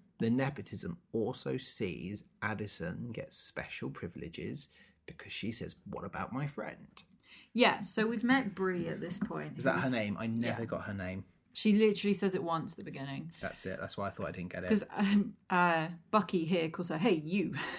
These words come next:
Speaker 1: Yeah.
Speaker 2: But yeah, she, um, she wants to be a flyer.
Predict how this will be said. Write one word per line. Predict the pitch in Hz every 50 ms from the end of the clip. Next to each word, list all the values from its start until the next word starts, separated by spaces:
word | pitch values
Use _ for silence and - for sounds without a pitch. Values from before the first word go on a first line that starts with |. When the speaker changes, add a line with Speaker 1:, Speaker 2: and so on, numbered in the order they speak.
| - - - _ _ - -
Speaker 1:
Yeah. | 131 113 113 120 117 - - - - - - - - _ -
Speaker 2:
But | - 208 196 - - 196
yeah, | 190 180 156 165
she, | 170 - - - 208 208 214 214 208 208 208 208 - - _ -
um, | 190 180 180 175 170 170 170 165 165 - - _ _ _ _ _ _ -
she | - - -
wants | 208 214 208 208
to | -
be | -
a | 208 202
flyer. | - - - 190 180 175 180 175 175 175 208 262 269